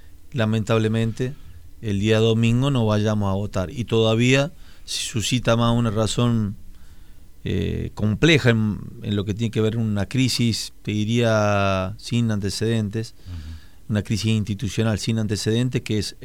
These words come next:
Speaker 1: que el Tribunal Electoral Provincial diga que hay que votar en todas las categorías,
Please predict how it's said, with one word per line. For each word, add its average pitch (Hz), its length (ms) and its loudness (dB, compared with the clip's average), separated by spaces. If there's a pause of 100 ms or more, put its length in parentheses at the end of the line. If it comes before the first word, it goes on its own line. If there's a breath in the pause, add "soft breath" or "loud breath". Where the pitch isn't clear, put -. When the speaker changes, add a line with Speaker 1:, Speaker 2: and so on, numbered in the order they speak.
(100)
Speaker 1:
que - 100 -6
el 92 140 -2
Tribunal 104 480 0
Electoral 104 540 0
Provincial 110 720 0 (1120 soft breath)
diga 123 320 6
que 123 120 2
hay 117 40 2
que 117 120 2
votar 113 320 2
en 107 180 0
todas 117 260 2
las 95 120 -2
categorías, 110 800 0